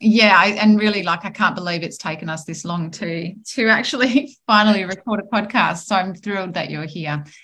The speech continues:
Do you wanna, let's rewind to the beginning. What, um, you had a background as a social worker, but what made you decide that you wanted to leave that, go into private practice, which is quite a scary thing to start, and, and work with mums? What was,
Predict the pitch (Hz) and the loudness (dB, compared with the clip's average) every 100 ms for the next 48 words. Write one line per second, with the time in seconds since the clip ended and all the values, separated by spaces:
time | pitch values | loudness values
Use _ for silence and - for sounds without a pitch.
0 | _ _ _ _ 285 320 381 415 349 311 | _ _ _ _ 2 2 4 4 6 4
1 | 269 320 349 330 233 220 240 269 226 - | 2 0 0 2 4 6 4 2 -2 -4
2 | 202 190 180 165 160 - 208 262 - - | -4 -4 -4 -6 -8 -6 0 2 0 -4
3 | - 294 294 269 240 220 - _ 220 247 | 0 2 2 2 2 -2 -12 _ 2 4
4 | 262 220 196 - 202 180 170 170 240 262 | 4 2 0 2 0 0 -4 -2 0 0
5 | 262 233 233 233 220 214 285 262 294 285 | 0 0 0 0 0 2 4 4 2 2
6 | 302 294 269 226 240 233 214 214 214 196 | 0 2 0 -2 -4 2 6 6 4 0
7 | 175 196 196 190 180 - _ _ 202 220 | -2 -6 -6 -6 -10 -14 _ _ 2 4
8 | 220 220 214 208 220 214 190 190 - - | 6 4 2 2 2 2 2 2 0 -8
9 | _ 185 _ _ 254 247 269 294 226 214 | _ _ _ _ 0 2 2 0 0 0
10 | 185 180 180 - - 175 - 214 - 269 | 0 -6 -8 -6 -8 -10 -10 -10 0 2
11 | 220 214 208 190 190 175 170 _ _ _ | 2 -2 -2 -2 -2 -6 -10 _ _ _
12 | _ - 233 214 214 214 - 180 175 175 | _ 0 6 6 4 -6 -4 2 4 4
13 | 170 180 180 180 - 190 185 196 185 - | 2 -6 -8 -8 -6 -6 -2 -2 -2 -6
14 | 180 147 165 170 160 151 160 196 185 202 | -8 -8 -6 -4 -2 -4 -6 -8 -6 -8